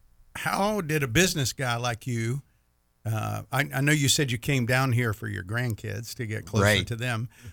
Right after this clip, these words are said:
Speaker 1: but how did you get connected to the Colson Fellows program? What, what drew you in?
Speaker 2: Yeah, we, um, I, I grew up, uh, uh, I, at, at a ver-, very early age, I had a God awareness. I had a serious blood disease that I was actually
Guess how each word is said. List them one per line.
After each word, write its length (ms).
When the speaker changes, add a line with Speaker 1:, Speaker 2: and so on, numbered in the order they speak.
Speaker 1:
but 240
how 340
did 340
you 220
get 420
connected 580
to 80
the 100
Colson 420
Fellows 300
program? 460
What, 220
what 400
drew 240
you 300
in? 260
Speaker 2:
Yeah, 380
we, 300
um, 440
I, 180
I 100
grew 320
up, 160
uh, 480
uh, 340
I, 240
at, 180
at 140
a 20
ver-, 280
very 300
early 300
age, 340
I 100
had 240
a 160
God 260
awareness. 480
I 80
had 160
a 80
serious 440
blood 300
disease 500
that 140
I 120
was 180
actually 440